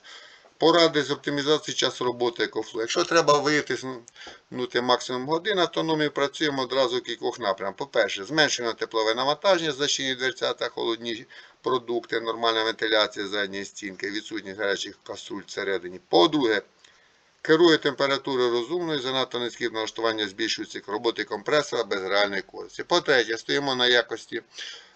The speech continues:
е, контактів люфт і нагрів у розетці, це зайві втрати і потенційна небезпека. По-четверте, використовує денне підзаряджання, навіть сто двадцять ватт від панелі протягом кількох годин може додати десять-двадцять сутків заряду.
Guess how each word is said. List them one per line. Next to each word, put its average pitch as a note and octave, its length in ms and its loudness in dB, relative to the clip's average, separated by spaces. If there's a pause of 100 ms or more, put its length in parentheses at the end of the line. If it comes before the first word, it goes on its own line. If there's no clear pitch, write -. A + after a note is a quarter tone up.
е, A#2+ 220 8
контактів D3 720 2
люфт D3 260 -4
і C#3+ 60 -6
нагрів C#3 340 0
у C3+ 60 -2
розетці, B2+ 480 -2
це A#2 140 -8
зайві A2 320 4
втрати B2 360 -2
і A2+ 40 -4
потенційна A2 580 -8
небезпека. G#2 680 -8
По-четверте, A#2 640 0
використовує C#3 640 0
денне A2+ 280 2
підзаряджання, A#2+ 840 0
навіть B2+ 380 2 (440)
сто C#3 240 -4
двадцять B2+ 420 2
ватт F3 260 2
від C#3 100 -6
панелі C3+ 420 -2
протягом A#2 360 -4
кількох A2 320 -6
годин A2 240 -2
може G#2+ 280 -6
додати G#2 500 0
десять-двадцять G2 680 -8
сутків - 440 -16
заряду. F#2 640 -4